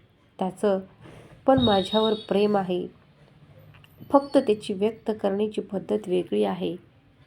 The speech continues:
ठीक आहे, हळूहळू तो नक्कीच व्यक्त होईल, जुई दोन्ही हात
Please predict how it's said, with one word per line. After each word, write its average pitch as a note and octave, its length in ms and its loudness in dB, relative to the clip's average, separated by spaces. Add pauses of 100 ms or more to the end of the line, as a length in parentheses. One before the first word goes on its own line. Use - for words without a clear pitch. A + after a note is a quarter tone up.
(140)
ठीक C#4 220 0
आहे, G#3+ 240 -2 (640)
हळूहळू G3+ 360 4
तो G#3 200 2
नक्कीच G3 500 -6
व्यक्त F#3+ 380 -6
होईल, F#3+ 360 -2 (680)
जुई F#3+ 200 0
दोन्ही F#3+ 360 -2
हात G#3 180 -8